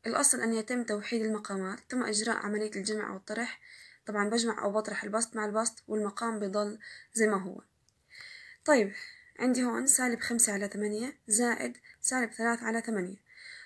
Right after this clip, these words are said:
طبعا إشارة الزائد هاي اللي بالنص ما تخربطكم، حكينا لما تيجي إشارة زائد بعدها ناقص، إشارة الطرح دايما أقوى، زي كأنه الإشارة الموجبة يعني مش موجودة.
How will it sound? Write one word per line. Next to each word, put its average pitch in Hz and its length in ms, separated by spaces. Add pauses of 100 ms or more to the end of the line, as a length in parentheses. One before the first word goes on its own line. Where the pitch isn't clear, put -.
(100)
طبعا 226 200
إشارة 285 280
الزائد 247 380
هاي 240 160
اللي 214 100
بالنص 220 340
ما 247 80
تخربطكم، 208 720
حكينا 240 400
لما 208 260
تيجي 226 240
إشارة 226 320
زائد 202 340
بعدها 214 480
ناقص، 220 640 (500)
إشارة 247 340
الطرح - 580 (220)
دايما 240 420
أقوى، 185 300
زي 214 100
كأنه 247 260
الإشارة 226 480
الموجبة 240 360
يعني 247 180
مش 262 160
موجودة. 196 440